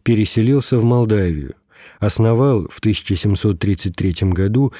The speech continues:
и возглавил общежительный Поляно-Мирульский скит или Мерлополянский, от румынского "Пояна Мирулуй", "Яблочная поляна",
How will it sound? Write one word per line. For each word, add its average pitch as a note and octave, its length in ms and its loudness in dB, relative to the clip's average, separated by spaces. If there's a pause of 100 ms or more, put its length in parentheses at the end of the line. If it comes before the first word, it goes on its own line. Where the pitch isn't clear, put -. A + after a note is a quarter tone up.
(140)
и G#2+ 100 2
возглавил G#2+ 720 0 (160)
общежительный A2+ 880 0
Поляно-Мирульский G#2+ 1080 0
скит - 440 -4 (300)
или A#2 180 4
Мерлополянский, G#2+ 1120 -2 (200)
от G2 200 0
румынского G#2+ 720 2
"Пояна G#2 540 2
Мирулуй", G2+ 640 0 (180)
"Яблочная F#2+ 720 0
поляна", F#2+ 500 -2